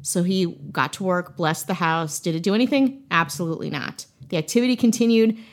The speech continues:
and their son soon became so scared that he no longer wanted to stay in the house. Frustrated one day, Alan walked into the house shouting at the top of his lungs, "Pick on me, leave my kids alone." Cla-, it's almost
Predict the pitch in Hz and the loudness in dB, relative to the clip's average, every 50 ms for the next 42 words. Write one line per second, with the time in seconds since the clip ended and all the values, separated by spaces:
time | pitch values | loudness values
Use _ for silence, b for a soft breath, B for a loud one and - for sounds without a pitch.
0 | B B - 196 196 180 180 170 - - - 233 240 254 269 269 262 - 247 214 | B B 0 2 2 2 2 2 0 -2 2 2 4 6 6 6 6 4 2 2
1 | 208 196 - 190 185 185 175 - - 214 233 240 226 - - 190 185 180 175 160 | 2 2 2 0 0 0 0 0 2 2 2 2 2 0 2 2 2 2 2 -2
2 | 185 185 185 185 180 202 240 262 240 196 190 175 175 170 165 170 165 165 160 - | 0 0 2 4 4 4 4 4 4 2 2 2 2 0 0 0 0 -2 -2 -4
3 | 170 160 156 147 - 254 202 - 170 - - - - b b b b b b b | -4 -4 -4 0 2 2 2 2 0 -6 -10 -10 -12 b b b b b b b
4 | b - 214 226 233 - - 247 233 226 220 214 208 196 202 190 185 180 180 175 | b 2 2 2 2 4 4 4 4 4 4 4 2 2 4 4 4 4 2 2
5 | - - 170 175 185 185 185 180 170 170 - - 190 175 170 170 175 160 170 165 | 0 0 0 0 2 2 2 2 2 0 0 -2 -4 -2 -2 -2 0 0 2 0
6 | 170 165 - - 185 185 190 190 190 180 170 175 - 160 175 180 190 190 185 175 | 0 0 -2 0 2 2 2 2 2 0 -2 -4 -6 -4 -4 -2 0 -2 -2 0
7 | 175 165 160 165 165 160 156 - b b b b b b b - - 226 233 254 | 0 -2 -2 -2 -2 -4 -6 -6 b b b b b b b 0 0 0 2 4
8 | 277 269 277 277 254 196 175 170 165 165 160 b b b b - 170 165 170 165 | 2 4 4 6 4 4 2 0 0 -2 -4 b b b b -2 0 2 2 2
9 | 175 151 156 151 - 165 156 156 - 156 147 143 110 69 65 78 - - B B | 0 -2 -2 -2 -2 -4 -4 -2 -2 -4 -2 -2 -2 -4 -6 -8 -10 -12 B B
10 | B B - - 254 254 330 - - 277 339 381 480 539 539 | B B -2 2 4 4 4 2 0 -2 0 0 2 2 2